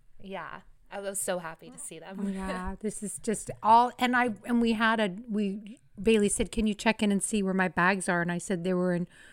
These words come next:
Speaker 2: Las Vegas, and you're going to get them back on Monday or Tuesday." And today is?
Speaker 1: Today's Monday. <laughs>
Speaker 2: Monday. So we need to trust our instincts. We need to trust it when we get the, I knew everything was gonna work out. And you all know,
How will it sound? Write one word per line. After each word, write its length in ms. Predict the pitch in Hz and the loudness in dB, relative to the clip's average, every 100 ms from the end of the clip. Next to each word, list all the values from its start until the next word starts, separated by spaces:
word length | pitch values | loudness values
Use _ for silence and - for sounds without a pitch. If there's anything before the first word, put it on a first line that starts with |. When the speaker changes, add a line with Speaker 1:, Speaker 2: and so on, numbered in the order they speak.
| - - | -12 0
Speaker 2:
Las 220 | 202 202 | 2 2
Vegas, 560 | 190 202 202 185 180 - - | 4 4 4 2 2 -2 -2
and 160 | 196 190 | 0 2
you're 140 | 196 | 2
going 300 | 175 202 208 | 2 2 2
to 80 | 196 | 0
get 220 | 202 190 | -4 -2
them 140 | 180 175 | -2 2
back 280 | 170 170 | 0 0
on 160 | 175 165 | -2 -2
Monday 240 | 165 175 165 | -2 0 -2
or 80 | |
Tuesday." 500 | 165 190 175 - 180 | 0 -2 -2 -4 -4
And 120 | 165 165 | -4 -4
today 400 | 185 190 220 202 | -2 0 2 2
is? 480 | 185 294 381 - - - - - - - - | 2 0 -4 -10 -16 -20 -20 -20 -20 -20 -14
Speaker 1:
Today's 340 | 220 220 226 | -8 -4 -4
Monday. 520 | 226 185 180 185 240 247 | -6 -10 -10 -6 -2 4
<laughs> 20 | |
Speaker 2:
Monday. 720 | 415 494 480 440 440 427 427 220 | 6 8 8 8 8 6 2 2
So 80 | 247 | 4
we 100 | 247 | 4
need 200 | 254 262 | 4 2
to 80 | |
trust 420 | 262 - 247 - 240 | -2 2 2 2 2
our 100 | 220 | 2
instincts. 640 | 214 240 - 226 196 - | 2 0 -2 -2 -2 -2
We 100 | 208 | -2
need 160 | 202 185 | -2 -2
to 60 | |
trust 380 | - 208 202 - | -2 -2 0 0
it 80 | 190 | 0
when 140 | 196 | 0
we 80 | 190 | 0
get 220 | 196 - | -2 -4
the, 120 | 202 - | -6 0
I 120 | 214 | 0
knew 340 | 208 240 262 285 | 2 4 4 2
everything 480 | 220 226 214 214 202 | 2 0 2 0 0
was 140 | 190 | -2
gonna 200 | - 190 | -4 -4
work 220 | 185 180 202 | -4 -4 -2
out. 220 | 180 - | -2 -2
And 180 | 196 196 | -2 0
you 220 | 220 285 | 4 6
all 180 | 269 196 | 8 8
know, 400 | 180 160 151 220 | 6 4 4 2